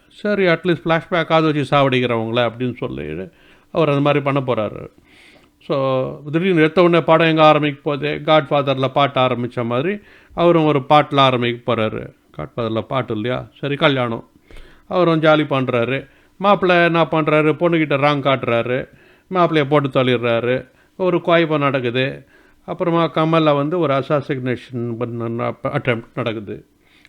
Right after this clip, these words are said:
அப்போ கமல் வந்து "செத்துட்டாரு" அப்படின்னு நினச்சிக்கின்னு எல்லாரும்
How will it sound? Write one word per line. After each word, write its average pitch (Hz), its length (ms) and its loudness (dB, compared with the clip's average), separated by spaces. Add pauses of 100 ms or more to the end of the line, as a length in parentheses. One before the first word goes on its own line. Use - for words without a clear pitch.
அப்போ 175 520 0 (800)
கமல் 160 320 2
வந்து 147 260 -4
"செத்துட்டாரு" 143 800 0
அப்படின்னு 143 260 0
நினச்சிக்கின்னு 160 400 0
எல்லாரும் 156 720 -2